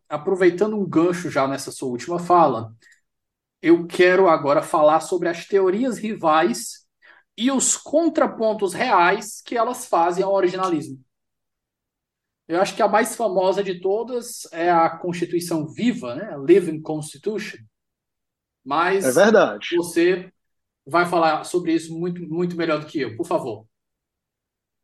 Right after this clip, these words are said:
Speaker 2: É, Davi, eu queria só esclarecer que a minha exposição aqui sobre o que é o originalismo hoje,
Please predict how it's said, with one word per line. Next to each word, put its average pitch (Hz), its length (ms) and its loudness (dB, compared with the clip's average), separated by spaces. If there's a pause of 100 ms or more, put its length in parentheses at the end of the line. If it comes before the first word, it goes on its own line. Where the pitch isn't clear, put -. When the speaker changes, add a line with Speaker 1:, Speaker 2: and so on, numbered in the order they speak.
(100)
Speaker 2:
É, 170 220 4
Davi, 214 520 0 (760)
eu 240 100 -4
queria 311 200 0
só 294 500 2
esclarecer 180 840 -2
que 196 540 -6 (480)
a 175 100 -2
minha 285 120 -4
exposição 180 760 0
aqui 175 380 -6
sobre 156 340 -2
o 175 60 0
que 190 120 -4
é 185 40 4
o 175 80 4
originalismo 135 680 -2
hoje, 143 480 2